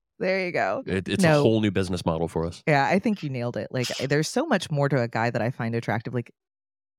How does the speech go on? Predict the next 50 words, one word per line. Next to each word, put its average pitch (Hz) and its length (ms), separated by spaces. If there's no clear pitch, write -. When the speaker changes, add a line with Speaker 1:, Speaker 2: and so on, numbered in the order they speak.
Speaker 1:
I, 90 200
I 139 80
understand 143 360
you 127 60
have 120 80
a 127 60
dick, 120 260
and 110 220
maybe 180 420
someday 156 300
I'd 131 140
love 127 100
to - 80
play - 180
with 117 160
it, - 120
but 143 80
there's 147 240
other 160 160
parts 147 240
of 131 80
you 139 140
that 139 100
I'd 127 160
like 127 240
to - 100
know 127 280
and 139 180
see - 180
more 123 280
of. 233 260
And 135 460
sometimes, 170 580
and - 100
I - 60
forget - 340
how 151 220
important 120 540
a 104 40
cock 107 280
is 107 160
to 113 120
a 110 60
guy 104 180
and 101 140
how 120 300
central 127 760
to 120 500
<laughs> - 160
your, 208 340